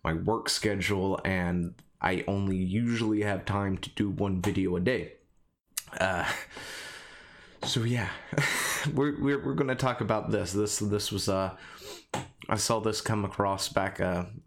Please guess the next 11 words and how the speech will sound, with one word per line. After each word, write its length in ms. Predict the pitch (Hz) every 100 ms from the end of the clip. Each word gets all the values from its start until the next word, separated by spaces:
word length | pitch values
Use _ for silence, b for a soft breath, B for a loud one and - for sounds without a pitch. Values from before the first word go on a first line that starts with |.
| - -
what 200 | - -
was 160 | - -
it, 60 | -
April 560 | 90 - 107 98 101 - - - _ _
tenth 280 | - 101 95
or 80 | 101
something? 480 | - 104 98 107 110 - B B B
I 80 | -
don't 180 | 95 64
really 260 | 92 92
remember. 380 | 90 92 90 -